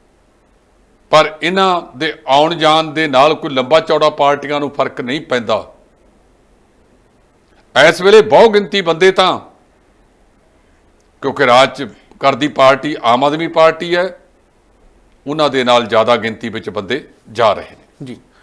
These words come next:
Speaker 2: ਸੋ ਦੂਜੇ ਪਾਸੇ ਸੁਪਰੀਮ ਕੋਰਟ ਨੂੰ, ਈ ਡੀ ਨੂੰ ਹੁਣ ਕਿਹਾ ਗਿਆ ਹੈ ਕਿ ਮਨੀ ਲਾਂਡਰਿੰਗ ਮਾਮਲੇ ਵਿੱਚ ਤੁਸੀਂ ਏਦਾਂ ਬੰਦੇ ਨੂੰ ਨਹੀਂ ਗ੍ਰਿਫਤਾਰ ਕਰ ਸਕਦੇ ਜੀ।
Speaker 1: ਅਸਲ ਦੇ ਵਿੱਚ ਜਦੋਂ ਤੋਂ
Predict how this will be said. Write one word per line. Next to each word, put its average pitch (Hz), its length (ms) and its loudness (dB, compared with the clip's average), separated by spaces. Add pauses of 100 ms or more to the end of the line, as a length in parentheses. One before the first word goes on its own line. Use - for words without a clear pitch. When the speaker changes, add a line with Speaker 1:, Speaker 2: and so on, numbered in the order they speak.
(180)
Speaker 2:
ਸੋ 160 140 -14
ਦੂਜੇ 160 140 -10
ਪਾਸੇ 190 260 -6
ਸੁਪਰੀਮ 170 460 -10
ਕੋਰਟ 160 400 -10
ਨੂੰ, 170 180 -6
ਈ 151 100 -6
ਡੀ 156 160 -6
ਨੂੰ 170 120 -8
ਹੁਣ 165 120 -10
ਕਿਹਾ 139 240 -4
ਗਿਆ 143 180 -6
ਹੈ 147 60 -4
ਕਿ 147 180 -14
ਮਨੀ 151 300 -10
ਲਾਂਡਰਿੰਗ 139 360 -8
ਮਾਮਲੇ 131 360 -8
ਵਿੱਚ 135 120 -12
ਤੁਸੀਂ 147 200 -12
ਏਦਾਂ 143 300 -10
ਬੰਦੇ 131 260 -10
ਨੂੰ 131 120 -12
ਨਹੀਂ 143 200 -10
ਗ੍ਰਿਫਤਾਰ 123 400 -8
ਕਰ 120 120 -16
ਸਕਦੇ 113 340 -20
ਜੀ। - 140 -20 (1120)
Speaker 1:
ਅਸਲ 240 220 2
ਦੇ 247 120 4
ਵਿੱਚ 226 200 2
ਜਦੋਂ 160 300 -4
ਤੋਂ 165 280 -6